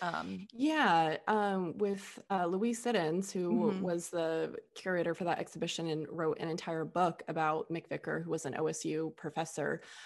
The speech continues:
Speaker 2: Uh, but that exhibition was just really critical. And we also showcased other works of contemporary art. But the fact that people didn't think modernism and modern art didn't exist in, you know, the middle of the country and in the
Speaker 1: Mm-hmm.
Speaker 2: Midwest, um,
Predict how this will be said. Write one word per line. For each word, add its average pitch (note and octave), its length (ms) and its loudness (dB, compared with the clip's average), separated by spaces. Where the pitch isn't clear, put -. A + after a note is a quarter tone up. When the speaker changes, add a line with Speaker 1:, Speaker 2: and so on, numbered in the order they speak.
Speaker 2:
Uh, A3+ 260 4
but A#3 260 2
that G#3+ 420 4
exhibition F#3 580 -2
was E3+ 140 0
just - 240 -6
really D#3+ 160 2
critical. D#3+ 560 0
And - 120 2
we F#3 120 6
also F#3 180 4
showcased E3+ 460 -2
other D#3 180 0
works D#3 240 -4
of D3+ 80 -6
contemporary D#3 480 -4
art. - 240 0
But G3 140 -2
the G#3+ 80 -2
fact G3 240 0
that E3 100 0
people F3+ 260 -4
didn't D#3 280 -2
think D#3+ 180 -4
modernism D3+ 600 0
and D3+ 100 -2
modern D3 260 -2
art D#3+ 220 -2
didn't D3 180 -6
exist - 640 -6
in, E3+ 280 -4
you F#3 120 -6
know, - 140 -2
the D#3+ 100 -2
middle D#3 200 -2
of - 80 -4
the - 80 -8
country - 420 -2
and G#3 100 2
in G3 80 0
the F3+ 60 -2
Speaker 1:
Mm-hmm. E2+ 40 -4
Speaker 2:
Midwest, - 540 -4
um, - 160 -6